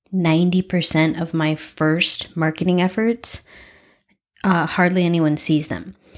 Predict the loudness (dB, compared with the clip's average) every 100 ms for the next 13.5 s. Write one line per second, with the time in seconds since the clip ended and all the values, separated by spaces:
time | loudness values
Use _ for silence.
0 | -20 -20 -20 _ _ 2 4 4 2 2
1 | 2 2 2 0 -6 -10 _ -2 0 0
2 | 0 0 0 0 0 -2 0 2 2 -2
3 | -12 _ -8 -2 0 0 -2 -2 -2 -2
4 | -4 -6 0 2 2 0 0 2 0 0
5 | -10 -14 -20 -20 _ -6 0 2 2 2
6 | 0 2 2 2 0 0 -2 2 2 0
7 | -4 -10 -20 -20 -20 -4 -4 2 2 2
8 | 2 2 2 2 0 -2 0 0 0 -2
9 | -4 -8 -20 -18 -18 -20 -20 _ _ _
10 | -6 0 2 2 -2 -6 _ 0 0 0
11 | 0 2 0 -2 -2 -2 0 2 2 0
12 | -8 -20 -10 -2 -2 0 0 0 2 0
13 | 2 2 2 -2